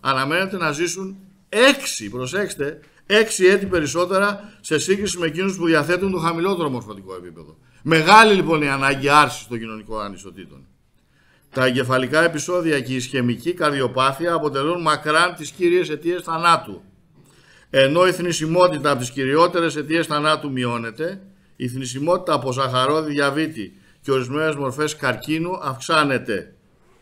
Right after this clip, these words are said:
Το ποσοστό βρεφικής θνησιμότητας έχει δυσμενώς αντιστραφεί στην Ελλάδα τα τελευταία χρόνια. Να άξονες πολιτικής που πρέπει να επικεντρώσουμε.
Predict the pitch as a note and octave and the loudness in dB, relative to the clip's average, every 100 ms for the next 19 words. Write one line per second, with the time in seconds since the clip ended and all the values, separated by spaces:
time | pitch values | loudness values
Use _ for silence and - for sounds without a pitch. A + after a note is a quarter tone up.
0 | _ _ _ _ C3+ B2 B2 B2 B2+ F3+ | _ _ _ _ -8 -4 -6 -6 -4 -2
1 | E3 C#3 - E3 D#3+ C3+ C#3 E3+ E3+ D#3 | -2 -4 -8 -10 -10 -8 -4 -4 -4 -8
2 | E3+ E3+ D3 C3+ C#3 C#3 E3 A#3 A#3 B2+ | -6 -4 -4 -4 -4 -6 -6 -8 -10 -12
3 | A#2 A2+ G#2+ A#2+ B2 A2 G#2+ A2 A2 G#2 | -12 -12 -10 -10 -8 -8 -6 -8 -10 -16
4 | _ _ - - - A#2+ A2+ G#2+ A#2 A2+ | _ _ -20 -20 -12 -10 -8 -8 -4 -4
5 | G#2+ G#2+ F#2 D#2+ - _ _ _ _ _ | -4 -6 -6 -10 -16 _ _ _ _ _
6 | _ _ _ _ _ _ _ - C#3+ C#3 | _ _ _ _ _ _ _ -6 2 2
7 | B2 - G2+ F#2+ G2 F2 F2 F2+ E2+ - | 2 -2 -12 -12 -12 -12 -14 -14 -16 -20
8 | - _ _ - G2+ A2+ G#2 G2+ G2 F#2+ | -20 _ _ -16 -8 -6 -4 -8 -10 -10
9 | F#2+ G2 F#2+ G2 - | -8 -8 -8 -6 -6